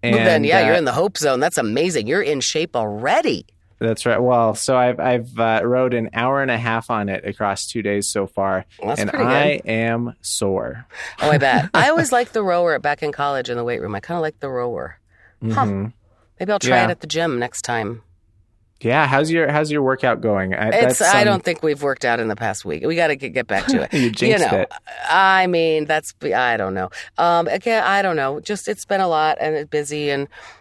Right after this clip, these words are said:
Speaker 2: whatever. Uh, again, today, my walk in the park for an hour and a half with other dogs, that seemed
Speaker 1: With the other
Speaker 2: invigorating.
Speaker 1: dogs. <laughs>
Speaker 2: And, yeah, we had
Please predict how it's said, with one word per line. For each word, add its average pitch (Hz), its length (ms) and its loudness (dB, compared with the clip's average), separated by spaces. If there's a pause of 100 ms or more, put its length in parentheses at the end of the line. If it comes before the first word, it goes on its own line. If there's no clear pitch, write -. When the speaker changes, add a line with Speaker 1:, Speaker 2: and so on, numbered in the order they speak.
(140)
Speaker 2:
whatever. 147 760 2
Uh, 143 220 0
again, 147 320 0
today, 147 300 -4
my 147 120 0
walk 135 240 -2
in 151 60 -4
the 151 80 -6
park 135 380 -2
for - 120 -8
an 143 80 -2
hour 135 180 0
and 135 80 -2
a 127 40 -6
half 127 400 -2
with 123 140 -8
other 123 200 -4
dogs, 127 360 -2
that - 280 -6
seemed 123 440 -8 (500)
Speaker 1:
With 107 80 -16
the 113 140 -6
other 104 80 0
Speaker 2:
invigorating. 98 560 2
Speaker 1:
dogs. - 360 -6
<laughs> - 60 -2
Speaker 2:
And, 127 580 0 (540)
yeah, 143 340 0
we 151 160 -6
had 147 220 -2